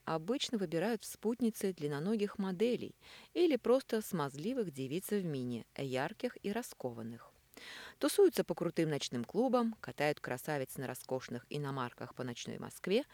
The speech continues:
а днём сидят в кафе где-нибудь на Тверской. Золотая молодёжь ведёт рассеянный образ жизни, щедро оплачиваемый их состоятельными родителями. Что касается Наденьки, она девушка неброская и почти не пользуется косметикой.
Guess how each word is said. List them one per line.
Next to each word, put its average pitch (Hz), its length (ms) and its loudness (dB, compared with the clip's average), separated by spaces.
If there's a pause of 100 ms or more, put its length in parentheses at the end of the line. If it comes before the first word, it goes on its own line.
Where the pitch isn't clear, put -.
(400)
а 254 120 4
днём 330 240 2
сидят 277 320 0
в - 80 -16
кафе 226 500 2
где-нибудь 208 540 0
на 208 100 0
Тверской. 123 640 -8 (100)
Золотая 165 500 4
молодёжь 214 520 2
ведёт 196 320 0
рассеянный 190 640 0
образ 123 240 -2
жизни, 120 480 -4 (320)
щедро 208 480 0
оплачиваемый 190 920 -2
их 139 180 -6
состоятельными 123 800 -6
родителями. 120 640 -6 (840)
Что - 220 2
касается 262 480 4
Наденьки, 294 640 2
она 180 320 0
девушка 240 400 -2
неброская 190 720 2
и - 160 -6
почти - 420 -4
не 254 120 0
пользуется 143 500 -4
косметикой. 123 760 -8